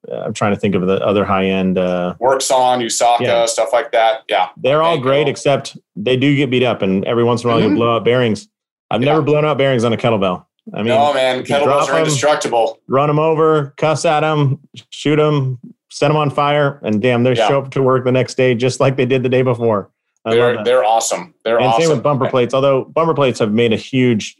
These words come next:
Speaker 1: I remember back in the day, you'd get those, the ten pounders and, and fifteens even, and they'd start breaking down after a while being dropped, you know? But
Speaker 2: Right.
Speaker 1: I do really
Speaker 2: Right.
Speaker 1: like your perspective. This is an interesting thought about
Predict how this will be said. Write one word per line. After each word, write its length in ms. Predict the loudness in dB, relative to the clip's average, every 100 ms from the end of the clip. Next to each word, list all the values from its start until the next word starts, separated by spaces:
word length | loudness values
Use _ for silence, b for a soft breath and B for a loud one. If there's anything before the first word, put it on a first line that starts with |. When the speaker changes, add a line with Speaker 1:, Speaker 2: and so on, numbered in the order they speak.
| _
Speaker 1:
I 60 | 0
remember 480 | 2 2 2 -2 -10
back 260 | -2 -2 0
in 60 | -2
the 60 |
day, 220 | 2 2
you'd 120 | 0 -2
get 140 | 0
those, 320 | 0 -2 -6 _ _
the 140 | -4
ten 280 | -2 0 0
pounders 520 | 2 0 2 2 2 0
and, 220 | -2 -4 _ _ _ _ _ _
and 300 | -2 0 0
fifteens 480 | 0 0 0 0 2
even, 220 | 2 2
and 260 | 2 0 0
they'd 180 | 0 0
start 240 | -2 0
breaking 280 | 0 0 0
down 240 | 0 0 -2
after 220 | -2 -2
a 40 |
while 260 | 0 0 0
being 180 | 0 0
dropped, 380 | 0 0 -2 -4
you 80 |
know? 240 | -2 -4 -8 b b _ _
But 80 | 0
Speaker 2:
Right. 60 | 0
Speaker 1:
I 40 | 0
do 180 | 0 2
really 240 | 2 2
Speaker 2:
Right. 100 | 0
Speaker 1:
like 140 | 0
your 80 | -2
perspective. 540 | 0 -2 0 -2 0 -2
This 100 | 0
is 60 |
an 100 | 2
interesting 380 | 0 2 0 2
thought 180 | 0 0
about 300 | 0 -2